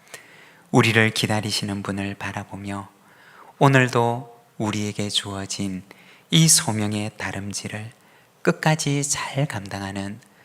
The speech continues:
우리 부산진교회 모든 믿음의 가족들이 되시기를 바랍니다. 오늘 우리에게 주신 말씀을 생각하며 응답의 기도로서 하나님 앞에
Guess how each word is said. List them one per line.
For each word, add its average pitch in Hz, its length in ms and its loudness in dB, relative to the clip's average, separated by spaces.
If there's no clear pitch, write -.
우리 101 200 -2
부산진교회 101 1040 -6
모든 101 480 -4
믿음의 110 340 -2
가족들이 - 500 -6
되시기를 98 800 -6
바랍니다. 98 960 -8
오늘 120 260 8
우리에게 107 400 0
주신 104 380 -2
말씀을 101 720 -2
생각하며 98 960 -6
응답의 113 580 2
기도로서 104 840 -2
하나님 101 400 -4
앞에 98 540 -6